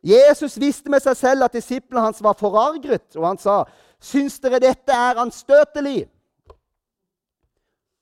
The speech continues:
Nå tenker du kanskje at Jesus er, nå endelig, nå prøver han å være litt pedagogisk her. Nå skal han liksom ta de, dra de inn igjen.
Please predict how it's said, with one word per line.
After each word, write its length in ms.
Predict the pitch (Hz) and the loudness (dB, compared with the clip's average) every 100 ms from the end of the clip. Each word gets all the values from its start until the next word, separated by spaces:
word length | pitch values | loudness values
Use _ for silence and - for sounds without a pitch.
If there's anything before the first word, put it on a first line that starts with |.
| _ _ _ _ - | _ _ _ _ -10
Nå 80 | 196 | -4
tenker 300 | 262 254 262 | -4 -4 -4
du 40 | |
kanskje 240 | 240 233 247 | -2 0 -2
at 100 | 180 | 2
Jesus 380 | 240 254 254 240 | 2 2 0 0
er, 300 | 226 208 175 _ _ | 2 2 -2 _ _
nå 120 | 160 202 226 | -2 2 4
endelig, 320 | 208 208 214 220 | 2 2 2 0
nå 120 | 202 | -2
prøver 240 | - 202 208 | -2 -2 -2
han 80 | 208 | -2
å 60 | |
være 160 | 190 190 | -2 -4
litt 80 | - | -4
pedagogisk 540 | 180 180 220 285 - | -6 -4 -6 -8 -10
her. 140 | 127 - _ _ _ _ - | -12 -14 _ _ _ _ -18
Nå 80 | |
skal 140 | - 196 | -8 -6
han 80 | 214 | -6
liksom 160 | 214 | -10
ta 240 | - 190 196 | -8 -4 -2
de, 140 | 185 165 _ | -2 -4 _
dra 240 | 151 202 214 | -4 0 0
de 80 | 208 | -2
inn 140 | 220 302 | -6 -4
igjen. 280 | 349 113 | -4 -6